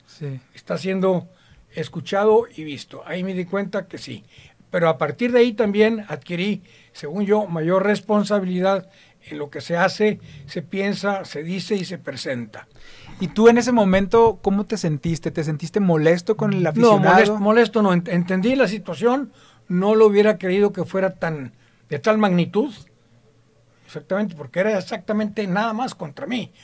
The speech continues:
Speaker 2: Si hubiera sido contra un grupo de periodistas,
Speaker 1: Ok.
Speaker 2: pues todavía lo entiendo. Pasado el tiempo,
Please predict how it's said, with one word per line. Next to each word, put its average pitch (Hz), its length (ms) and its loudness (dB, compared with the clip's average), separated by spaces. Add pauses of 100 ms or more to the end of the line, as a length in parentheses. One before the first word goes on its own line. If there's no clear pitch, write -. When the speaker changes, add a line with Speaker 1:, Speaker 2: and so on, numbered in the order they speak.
(120)
Speaker 2:
Si - 140 -12
hubiera 208 180 0
sido 226 240 -2
contra 196 260 -6
un 208 80 0
grupo 214 280 4
de 208 100 4
periodistas, 196 600 -2
Speaker 1:
Ok. - 60 -20 (320)
Speaker 2:
pues 165 180 -8
todavía 196 580 -6 (400)
lo 180 200 -2
entiendo. 175 600 -2 (540)
Pasado 269 420 2
el 294 140 -2
tiempo, 226 480 0